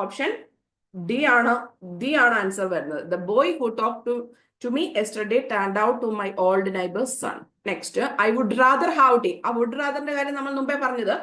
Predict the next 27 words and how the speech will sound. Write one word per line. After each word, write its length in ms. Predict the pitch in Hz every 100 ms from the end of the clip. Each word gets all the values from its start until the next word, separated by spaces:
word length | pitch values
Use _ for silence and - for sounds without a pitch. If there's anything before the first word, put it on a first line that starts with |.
| - _ -
അവിടെ 180 | 247 277
ഓപ്ഷനകത്ത് 420 | - - 269 269
എന്തുണ്ടായിരുന്നു? 800 | 262 254 247 240 226 226 233 -
To 60 | 285
have 440 | 339 320 269 226
ഉണ്ടായിരുന്നു. 480 | 202 180 175 165 175
അപ്പൊ 160 | 170 220
ഇവിടെ 200 | 214 277
എന്തില്ല? 680 | 262 247 233 220 220 - - _
Have, 560 | - - 240 214 202 -
ഏഹ്, 360 | 196 196 196 196 -
ഏഹ്, 300 | 202 196 196 294
to 140 | 269
ഇല്ല. 180 | 175 165
അപ്പൊ 480 | - - _ - 277
ഇവിടെ 200 | 285 302
നോക്കാം, 420 | 285 330 359 254
അടുത്തൊരു 400 | 262 - 349 311
കണ്ടീഷൻ 480 | 269 233 226 233 202
ആണ്. 140 | 185
അതായത് 480 | 185 - - 262 330
I 60 | 320
would 160 | 233
rather 380 | 247 233 240 302
have 340 | 294 233 208 202 285
tea 320 | 214 180 311 - _ _ _ 190
dash 720 | 226 233 262 320 453 - -